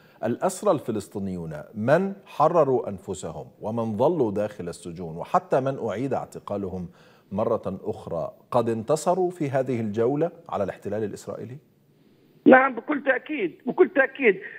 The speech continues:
Speaker 2: ما يقوم به الاحتلال اليوم من عمليات انتقامية للأسرى وعمليات تعذيب وانت-، وانت-، وانت-، وانتهاك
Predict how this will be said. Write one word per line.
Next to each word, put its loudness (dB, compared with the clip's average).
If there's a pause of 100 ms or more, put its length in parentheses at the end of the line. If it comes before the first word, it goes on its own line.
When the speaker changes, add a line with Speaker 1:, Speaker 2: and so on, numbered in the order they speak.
(140)
Speaker 2:
ما 12
يقوم 0
به 0
الاحتلال 0
اليوم 0
من -4
عمليات 0
انتقامية 4
للأسرى 0 (280)
وعمليات 4
تعذيب -2
وانت-، 4
وانت-، 0
وانت-، 2
وانتهاك 4